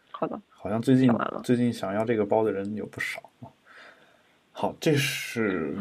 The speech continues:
Speaker 2: 我们关于小三这件事情要谈论到的一件，一个事儿啊，就是怎么劝退小三的这样一个问题啊，就或者说小三劝退这个事情，就有时候，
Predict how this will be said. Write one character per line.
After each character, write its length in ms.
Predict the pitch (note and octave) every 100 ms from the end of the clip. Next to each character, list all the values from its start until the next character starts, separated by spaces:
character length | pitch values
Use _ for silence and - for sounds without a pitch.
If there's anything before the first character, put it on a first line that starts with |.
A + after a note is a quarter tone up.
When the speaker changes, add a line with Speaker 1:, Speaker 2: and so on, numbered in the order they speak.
| F#2+
Speaker 2:
我 80 | F#2
们 140 | G2+ G#2+
关 200 | A#2+ A#2
于 140 | A2+
小 260 | A#2 - -
三 220 | A#2+ B2
这 80 | A#2+
件 160 | G#2+
事 160 | - A#2+
情 260 | - F#2 F2
要 220 | F2+ - _ _ _ _ _ -
谈 200 | - G2
论 200 | A#2 A2
到 180 | G#2 G2+
的 140 | -
一 100 | G2+
件， 320 | - E2 G#2+ - _ _ - -
一 80 | G#2+
个 120 | G#2
事 140 | -
儿 60 | -
啊， 260 | - -
就 160 | - G#2+
是 240 | G2+ F#2+ - _ _ _ _ _ - - _ _ -
怎 160 | G2+
么 100 | G2
劝 240 | G2+ - A#2
退 160 | -
小 180 | - A2
三 240 | - A2+
的 120 | A#2+ A2
这 60 |
样 200 | G2 F#2+
一 60 | G2+
个 100 | A2
问 180 | B2+ C3
题 180 | - _
啊， 40 | -
就 140 | - A2
或 100 | A#2+
者 60 | G#2+
说 80 |
小 220 | A#2+ - -
三 200 | A2 B2
劝 240 | - A2
退 200 | G#2 C3
这 140 | A2+ G#2
个 80 | G2+
事 160 | G#2+
情， 240 | - G2 F#2+ _ - - - - - - - _ _ - - - - _ _ - _ -
就 160 | G#2+
有 100 | -
时 160 | - A2
候， 320 | C3 B2